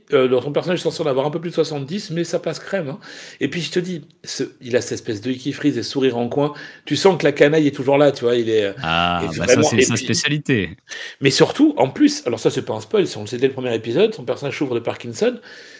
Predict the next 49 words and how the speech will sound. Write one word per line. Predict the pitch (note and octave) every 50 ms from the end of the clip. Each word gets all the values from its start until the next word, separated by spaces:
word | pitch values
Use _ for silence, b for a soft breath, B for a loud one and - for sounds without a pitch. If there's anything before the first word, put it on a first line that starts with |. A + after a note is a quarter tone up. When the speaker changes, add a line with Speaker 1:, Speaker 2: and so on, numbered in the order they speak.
| B
Speaker 1:
c'est | B - - C3+ A#2
vachement | A2 A#2+ G3+ F#3 F3 - C3+ B2 A#2+
dur | A#2+ A2 A2 C#3+ G#3+ C4+ C#4 B3
de | C#3 A2+ A#2+ B2
jouer | A#2+ - D3
un | A#2+
personnage | G2 A#2 A2+ - A#2 A2 G#2 A2+
malade | A2+ A2 G#2+ E3+ G#3 G#3+ -
quand | - A#2
tu | - - G#2
ne | F#2+
l'es | A2 C#3+
pas. | C#3+ G3 E3 - - _ B B B B B B B B B B B B B _ -
Et, | A#2 A#2 A2+ A2 A2
euh, | G#2 G#2 G#2 G#2 G2+ G#2 -
et | A#2 A2+
là, | A#2 D#3+ G3
vraiment, | D#3 A#2+ G#2+ G#2+ A2+ D#3 G#3+ A3+ D#3
et | A#2+ C3+
puis | - -
je | - -
te | -
dis, | - G#2 D3 C#3+
cette | - - - F#2 - - - - -
voix | G#2+ A#2 C3 C3 B2+ A#2 A2 G#2
et | F#2+ F2+
ce, | - - G#2+
cet | F#2 - - - A2 G2 - - - -
art | D3 C3 A2+
de, | G#2 A2 A2
du, | G2+ G2+ - G#2+ - _ _ _ _ _ _ - B B B B B B B B B B B B
l'art | B2 B2 A#2+ C3 C#3 D#3 E3 D#3
du | C3+ B2
timing, | - A2 G2+ G2+ F#2+ F2+ F#2 - - -
j'en | - - B2 A2
parle, | G#2 A#2+ A#2 - -
décidément, | - G2+ - - F#2 A#2 C#3 D#3 D3
les | B2 G#2+
parallèles | - - G#2 G2+ A2 A2+ G2+
sont | - - G#2+
nombreux | A#2 C3+ C#3+ D#3+ D3
aujourd'hui, | B2+ A#2+ A2+ G#2+ A2+ A2 G2+
mais | G2+ A2 A2 - G#2
l'art | A2 C#3 D#3 D#3
du | C3+ A#2+
timing | A2+ - B2+ A#2 A#2 B2 B2+ B2+
dans | A2 G#2 G2
l'humour | G2 G#2 A#2 A#2+ A2
américain, | A2 G#2+ G#2+ G2 G2+ G2+ - D3+ D#3+ D#3+